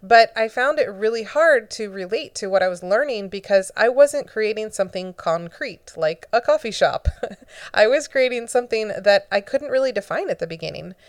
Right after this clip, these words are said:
and I wanted it to evolve and to grow as I did.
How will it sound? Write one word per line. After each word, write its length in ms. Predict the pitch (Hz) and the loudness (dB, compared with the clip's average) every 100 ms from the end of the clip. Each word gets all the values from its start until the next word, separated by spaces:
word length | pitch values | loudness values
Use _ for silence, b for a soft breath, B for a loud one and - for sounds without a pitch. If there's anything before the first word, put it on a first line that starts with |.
| b b b | b b b
and 360 | - 202 202 196 | 0 2 2 0
I 220 | - 208 | 2 2
wanted 360 | 233 254 277 247 | 4 0 0 0
it 100 | 240 | -2
to 120 | 240 | -6
evolve 720 | 220 190 170 220 185 - 165 - | -8 -6 -2 2 2 0 -6 -8
and 200 | 185 180 | -8 -10
to 80 | |
grow 380 | 175 180 190 208 | -10 4 6 8
as 140 | 151 - | 6 0
I 200 | 165 170 | -2 -2
did. 380 | 165 180 185 | -4 -6 -8